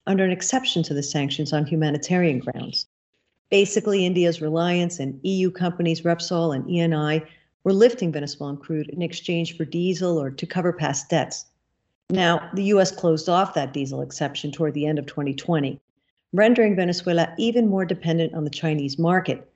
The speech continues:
and the obscure intermediaries it sometimes uses to get it there. So the new tax deals a real blow to Venezuela and its national oil company, P D V S A.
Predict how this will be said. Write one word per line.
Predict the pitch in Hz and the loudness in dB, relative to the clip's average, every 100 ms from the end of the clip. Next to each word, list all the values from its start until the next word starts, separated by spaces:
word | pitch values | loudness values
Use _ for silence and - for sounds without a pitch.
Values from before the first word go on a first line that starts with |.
| _ _ _ _ | _ _ _ _
and | 220 254 247 | 2 6 6
the | 233 | 6
obscure | 190 - - 220 | 2 -4 2 4
intermediaries | 214 - 175 180 190 180 165 156 156 151 | 4 0 0 0 0 2 2 2 2 -2
it | - | -4
sometimes | 170 165 165 151 - | -4 -2 -2 -2 0
uses | 165 160 127 | 0 0 -6
to | 131 | -4
get | 147 151 | 0 0
it | 135 - | 0 -6
there. | - - _ _ _ _ _ _ | -10 -10 _ _ _ _ _ _
So | - 214 196 185 - | -4 2 2 2 0
the | 208 | 4
new | 226 240 | 6 6
tax | 233 180 156 - | 4 0 0 -2
deals | - 175 165 | 0 2 2
a | 147 | -2
real | 156 208 240 | 0 2 2
blow | 214 214 | 2 2
to | 202 | 0
Venezuela | 202 196 - 233 - 180 - _ _ _ | -2 -4 2 2 4 0 -4 _ _ _
and | 190 220 | 0 0
its | 190 - | 0 0
national | 170 165 170 151 | 0 0 -2 -2
oil | 156 156 | -2 -2
company, | 156 139 143 139 | -2 -4 -4 -4
P | 135 | -2
D | 135 | 0
V | 143 143 | 2 2
S | - | 0
A. | - | -10